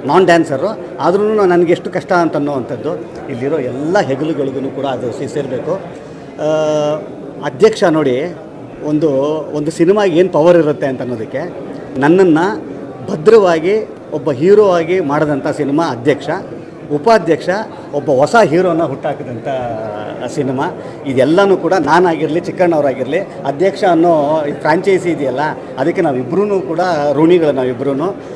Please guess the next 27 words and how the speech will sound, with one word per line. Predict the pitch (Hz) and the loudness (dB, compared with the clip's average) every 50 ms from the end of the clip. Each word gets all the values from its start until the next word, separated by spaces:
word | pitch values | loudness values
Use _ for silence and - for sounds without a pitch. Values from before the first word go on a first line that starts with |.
| - - - 135 | -12 -12 -10 -8
ಆ, | 135 139 139 135 135 131 | -4 -4 -2 -2 -2 -2
ಇವತ್ತು | 127 139 170 185 202 202 - 202 220 226 240 226 - - - - - - - | 2 4 6 6 6 4 6 4 6 6 6 4 0 -8 -12 -12 -12 -6 0
ಖಂಡಿತವಾಗ್ಲೂ | 160 160 175 208 220 214 214 202 185 175 185 190 | 2 4 6 6 4 4 4 2 2 2 2 4
ಹೇಳ್ಬೋದು, | 170 180 175 156 170 170 165 185 208 226 - - - - - - - - | 6 6 6 6 4 4 4 2 0 0 -2 -6 -10 -12 -12 -12 -6 -2
ಇದು | 165 170 185 175 | 2 2 4 4
ನಾನು | 175 170 175 | 6 6 6
ಈ | 165 | 6
ವಿಶ್ | 143 165 170 - | 6 4 2 2
ಮಾಡೋಕ್ಕೆ | 208 220 196 196 143 160 | 2 2 2 2 2 2
ಬಂದಿಲ್ಲ, | 170 160 156 165 | 2 2 2 2
ಕಂಗ್ರ್ಯಾಚುಲೇಟ್ | 175 - 170 165 185 196 185 175 175 180 175 - | 2 2 2 4 4 4 4 4 2 -2 -2 -2
ಮಾಡೋದಕ್ಕೆ | 156 147 147 147 - - | -2 -2 -2 -2 -2 -4
ಬಂದಿದ್ದೀನಿ. | 143 131 131 131 139 160 190 202 - - - - - 147 | -4 -4 -4 -4 -2 -4 -4 -4 -6 -8 -10 -10 -6 -2
ಇದೊಂದು | 151 160 151 131 131 | 0 0 2 2 0
ಯಶಸ್ವಿ | 135 - 220 226 - - 233 208 | 2 4 4 4 4 2 -2 0
ಸಿನಿಮಾ | 185 180 175 175 170 | 0 0 0 0 0
ಕೊಟ್ಟಿರೋದಕ್ಕೆ | 160 - 151 147 160 147 139 131 127 123 - 175 196 190 - - - - - - - | 0 -2 -2 -2 -2 -2 -2 -4 -4 -4 -4 -4 -4 -4 -8 -12 -14 -14 -14 -14 -10
ಚಿಕ್ಕಣ್ಣವರು | - 156 156 190 190 180 170 165 156 165 190 | -8 -6 -4 -2 0 0 2 0 0 0 -2
ಇವತ್ತಿಂದ | 165 135 143 151 147 156 143 139 131 165 190 196 - 139 | -2 -2 -2 -2 -4 -4 -6 -4 -2 -4 -4 -4 -6 -8
ಒಂದು | 135 127 123 117 | -6 -6 -6 -6
ಯಶಸ್ವಿ | 131 127 - - 214 185 - - 185 208 226 233 170 | -6 -6 0 0 0 0 0 -4 -6 -6 -4 -4 -4
ನಾಯಕ | 139 139 160 165 - | -2 -2 -2 -2 -2
ನಟ | 151 131 120 151 | -2 -2 -2 -4
ಕನ್ನಡ | 160 151 123 123 135 | -4 -6 -6 -8 -8
ಚಿತ್ರರಂಗಕ್ಕೆ. | 123 - - - - - - - - - - - - - - - - - - - - - - - - - 160 | -8 -10 -10 -12 -12 -12 -12 -12 -12 -14 -14 -14 -14 -14 -14 -14 -14 -14 -14 -14 -14 -16 -14 -14 -8 -4 -4
ಈ | 160 | -2
ಸಿನಿಮಾ | 156 185 170 190 202 196 190 202 220 214 - - | 0 2 2 2 4 4 2 2 0 -2 -6 -12